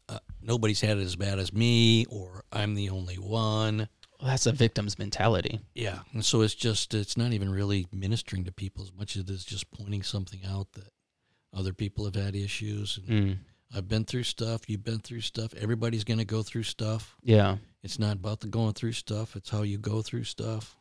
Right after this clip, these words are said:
Speaker 2: Right.
Speaker 1: And, uh,
Speaker 2: It's how you handle the situation.
Speaker 1: you know, keeping, ke-, keeping your eyes on the prize, I guess. Just like, so with me with Ice, it was, I had so many negative Nancy's. Um,
Speaker 2: Yep.
Speaker 1: but, um, in, in some ways, I know that that drove me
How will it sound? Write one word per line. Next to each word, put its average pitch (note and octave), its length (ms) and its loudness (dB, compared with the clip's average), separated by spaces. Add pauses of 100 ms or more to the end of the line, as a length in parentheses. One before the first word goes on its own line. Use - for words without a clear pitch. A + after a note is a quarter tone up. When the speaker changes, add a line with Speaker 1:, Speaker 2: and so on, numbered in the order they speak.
(140)
Speaker 2:
Right. F#2+ 320 4 (440)
Speaker 1:
And, F#2 340 -6
uh, F2+ 240 -10 (100)
Speaker 2:
It's - 120 -6
how B2+ 80 6
you A#2 100 8
handle G#2 320 6
the - 80 -2
situation. G#2 720 0
Speaker 1:
you G#2 100 -6
know, F#2+ 220 -8
keeping, G#2+ 460 0 (120)
ke-, A2 380 -6
keeping - 260 -4
your G#2+ 120 0
eyes A2 260 0
on G#2 200 0
the G2+ 60 -2
prize, A#2 520 -4
I F#2+ 80 -6
guess. F#2 240 -8
Just - 240 -4
like, G#2+ 200 -2
so - 160 0
with G2 260 -2
me G#2+ 180 2
with G#2 220 0
Ice, A2+ 300 0
it G#2 60 -8
was, G2+ 160 -6
I G2+ 100 -2
had G#2+ 220 -2
so A#2 180 -2
many A#2+ 240 0
negative F#2+ 440 -4
Nancy's. A2 560 -10 (240)
Um, F#2+ 240 -4
Speaker 2:
Yep. G2 100 -4 (960)
Speaker 1:
but, - 340 -4
um, F#2+ 340 -2 (260)
in, - 220 -10
in G#2+ 100 -4
some - 240 2
ways, G#2 220 2
I G#2 100 0
know G#2 180 2
that G#2 200 0 (400)
that G2+ 340 -14
drove G2+ 420 2
me F#2+ 380 -4